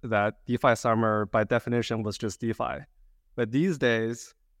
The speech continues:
there's, like, twenty different narratives, and there's, there's no way for you to keep up with everything, right? There's, like, modular versus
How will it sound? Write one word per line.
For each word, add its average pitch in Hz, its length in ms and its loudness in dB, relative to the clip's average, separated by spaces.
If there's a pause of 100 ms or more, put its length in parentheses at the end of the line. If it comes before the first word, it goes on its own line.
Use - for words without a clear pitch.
(240)
there's, 123 240 0
like, 135 200 2
twenty 165 240 0
different 135 280 -2
narratives, 117 420 0
and 110 140 -4
there's, 110 140 0
there's 113 340 0
no 123 220 4
way 131 180 4
for 120 120 -2
you 110 220 0
to 107 400 0
keep - 220 -6
up 110 100 -4 (100)
with 117 280 -4
everything, 110 360 0
right? 101 200 0
There's, 104 280 -2
like, 107 140 -4
modular 110 580 2
versus 104 540 -8